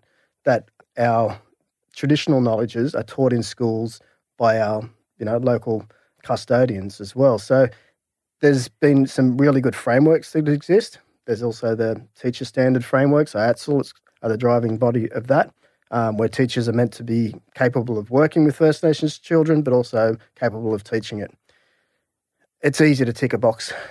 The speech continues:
sometimes just to get your accreditation, but to truly connect with local knowledges, and this is, this is another thing as well. So you've got this being taught, there's now a mandatory subject at, at university. That's great, that's a starting point, but it's ve-, very generic.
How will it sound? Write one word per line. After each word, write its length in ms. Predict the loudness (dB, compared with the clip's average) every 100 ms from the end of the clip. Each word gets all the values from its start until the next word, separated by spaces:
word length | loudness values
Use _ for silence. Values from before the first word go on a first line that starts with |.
| -10
sometimes 640 | -4 0 2 0 -2 -8 _ _ _ _
just 160 | -14 -12
to 60 | -8
get 120 | -4
your 160 | -4 -4
accreditation, 720 | -4 -6 -2 -2 0 -2 -2 _ _ _ _ 0
but 360 | 2 0 -6 _ _
to 100 | -10
truly 420 | -8 2 4 6 4
connect 500 | 2 2 0 -4 -6
with 240 | -6 -4
local 420 | 0 2 2 0
knowledges, 460 | 0 2 0 -4 0
and 80 | 0
this 140 | 2
is, 180 | 0 -2
this 220 | -4 0
is 100 | 2
another 300 | 2 4 2
thing 220 | 2 -2
as 120 | -4 0
well. 200 | 2 2
So 120 | -2
you've 200 | -2 0
got 280 | 2 0 _ _ _ _ _
this 160 | -6 -6
being 300 | -2 0 0
taught, 240 | 0 0
there's 140 | 0 0
now 240 | 0 2
a 40 | 2
mandatory 520 | 0 0 -2 -2 0
subject 420 | 2 2 0 -4
at, 100 | -10 -12
at 140 | -10
university. 720 | -6 -4 2 2 2 0 -2 -2 _ _
That's 220 | -20 -16
great, 280 | -2 0 2
that's 180 | -2 -10
a 40 |
starting 420 | -8 0 2 0
point, 300 | -4 -6 -6 -8 _ _
but 80 | -8
it's 120 | -8
ve-, 340 | -10 0 0
very 220 | 4 4 4
generic. 580 | 0 0 0 -2 -6